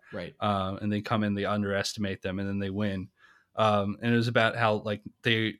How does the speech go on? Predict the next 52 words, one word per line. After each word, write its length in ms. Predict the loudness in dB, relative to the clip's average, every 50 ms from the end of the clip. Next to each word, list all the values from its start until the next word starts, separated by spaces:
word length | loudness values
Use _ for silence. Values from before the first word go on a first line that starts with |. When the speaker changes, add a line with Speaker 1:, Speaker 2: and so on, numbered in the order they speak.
| _ 0
Speaker 2:
they 120 | 2 2
pretty 260 | 2 2 4 6 6 8
much 280 | 6 6 4 2 4
dominate 640 | 6 6 8 8 8 6 6 6 4 4 2 -2 -2
the, 420 | -2 0 0 0 0 -2 -4 -6 _ _
the 100 | -4 -4
deaf 600 | 0 2 4 4 4 4 2 -4 -12 -14 -16 -16 _ _ _ _ _ _ _ _ _ _ _
football 800 | 0 2 2 2 4 4 4 6 6 4 4 2 0 -2 -6 _ _ _ _ _ _ -4
squad, 480 | -2 -2 2 4 4 4 4 4 2 2
but 100 | 0 2
also 280 | 2 0 0 0 0
they, 340 | 0 0 0 0 -2 -4 -8 -12 _ _ _ _ _ 0
uh, 260 | 2 2 2 2 0
do 180 | 0 0 0 0
a 40 | 0
good 220 | 0 0 0 0
job 300 | 2 2 2 2 2 0
of 140 | -4 -6 -4 -4
beating 400 | -2 -2 -2 -2 -4 -4 -6 -6
hearing 400 | -2 2 2 2 2 2 0 -2
squads 420 | -2 -2 -2 -2 -2 -4 -8 -10
as 140 | -10 -4 0
well. 300 | 2 2 2 0 -2 -8 -14
Speaker 1:
Yes. 400 | -16 -14 -14 -14 -14 -16 -16 -18 -20 _ _ _ _ _ _ _ 4
Speaker 2:
Um, 580 | 6 6 8 6 6 4 4 2 2 0 -2 -6 _ _ _ _ _ _ _ -20 -20 -20 _ _ -2 2
and 100 | 6 6
I 100 | 6 6
just 180 | 6 4 4 6
thought 200 | 6 6 8 6
it 80 | 6
was, 200 | 6 6 4 4
it 100 | 4 4
was 200 | 4 4 4 4
really 220 | 6 6 6 6 6
cool. 280 | 4 4 6 6 8
It 40 | 6
was 120 | 4 4 4
a 20 | 4
very 140 | 4 6 6
unusual 840 | 6 6 6 6 8 8 6 6 4 4 4 4 6 6 6 4
documentary 580 | 4 2 2 2 2 2 2 4 4 4 4 4
short. 320 | 2 4 4 4 4 6
I 100 | 4 2
thought 340 | 2 2 2 2 2 2 2
they 100 | 0 0
did 200 | 0 0 0 0
such 320 | 0 2 2 2 2 2 0
a 40 |
great 460 | -2 -2 -4 -2 0 0 0 0 -2 0
job 380 | 2 2 4 4 4 2 2
of 140 | -2 -6 _
capturing 840 | -4 0 2 2 2 2 0 0 2 2 4 4 4 4 2 0